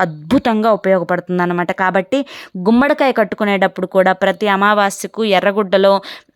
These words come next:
ఈ పట్టికను వేసి కడుతూ ఉంటారు. మనకి ఇది కూడా వెనకటి నుంచే వస్తుందన్నమాట.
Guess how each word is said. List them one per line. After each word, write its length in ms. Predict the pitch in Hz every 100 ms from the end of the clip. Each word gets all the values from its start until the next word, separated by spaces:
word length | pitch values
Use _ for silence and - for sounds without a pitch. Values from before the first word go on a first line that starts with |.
| 208
ఈ 80 | 208
పట్టికను 500 | 220 214 196 226 254
వేసి 260 | 214 208 -
కడుతూ 340 | 214 196 240
ఉంటారు. 380 | 233 202 196 190
మనకి 280 | 190 190 190
ఇది 140 | 202 226
కూడా 160 | 254 240
వెనకటి 440 | 220 208 247 233
నుంచే 320 | 226 208 -
వస్తుందన్నమాట. 800 | 226 190 - 190 180 180 175 170